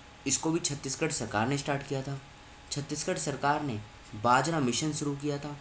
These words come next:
ये point important है exam के लिए। गुरु घासीदास राष्ट्रीय उद्यान ये बना देश का तिरपनवा tiger reserve और ये छत्तीसगढ़ राज्य में स्थित है।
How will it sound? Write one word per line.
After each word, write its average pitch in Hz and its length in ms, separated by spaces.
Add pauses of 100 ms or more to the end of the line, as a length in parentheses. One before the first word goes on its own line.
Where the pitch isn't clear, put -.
(380)
ये 151 220
point 160 420
important 113 440
है 110 80
exam 104 340
के 90 120
लिए। 85 220 (1400)
गुरु 160 320
घासीदास 135 600 (340)
राष्ट्रीय 135 400
उद्यान 139 360 (320)
ये 147 180
बना 147 300
देश 139 320
का 170 140
तिरपनवा 139 500
tiger 113 300
reserve 107 720
और 127 80
ये 165 120
छत्तीसगढ़ 139 520
राज्य 120 260
में 110 120
स्थित 110 260
है। 117 100